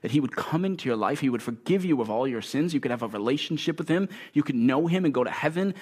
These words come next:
be in a relationship with him for eternity, and it will absolutely transform your life. And so for some of you watching this, no, nothing will change until you really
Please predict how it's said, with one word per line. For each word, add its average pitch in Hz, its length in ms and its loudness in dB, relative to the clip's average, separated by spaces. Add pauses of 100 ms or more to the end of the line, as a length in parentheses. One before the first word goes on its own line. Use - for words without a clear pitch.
(160)
be 147 80 6
in 143 60 6
a 131 40 0
relationship 143 600 0
with 156 100 -4
him 151 140 2
for 143 160 -6
eternity, 165 580 0 (160)
and 117 100 0
it 117 120 -2
will 98 140 -10 (100)
absolutely 120 840 0 (280)
transform 101 520 -2
your 92 120 -2
life. 90 260 -2
And 123 80 -2
so 139 100 0
for 123 120 -8
some 233 260 0
of 202 80 0
you 131 140 4
watching 131 400 0
this, 107 180 -4
no, 143 260 2 (380)
nothing 190 360 2
will 139 100 4
change 110 600 -2 (280)
until 135 200 -2
you 120 180 0
really 123 640 4